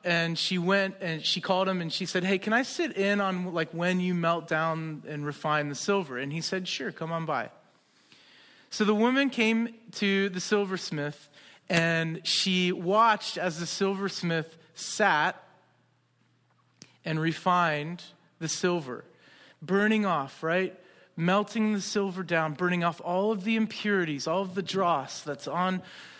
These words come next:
the, uh, raw, uh, product of the silver.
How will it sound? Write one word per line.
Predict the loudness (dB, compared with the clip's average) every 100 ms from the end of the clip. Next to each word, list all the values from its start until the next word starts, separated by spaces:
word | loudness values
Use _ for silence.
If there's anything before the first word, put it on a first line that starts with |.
| -18 -4
the, | -2 -2 -2
uh, | -4 -4
raw, | -4 2 2 4 2 0 -6 -20 -8
uh, | -4 -4 -6 -12 -12
product | -2 4 4 2 -4
of | -6 -6 -6
the | -6
silver. | -2 0 0 -6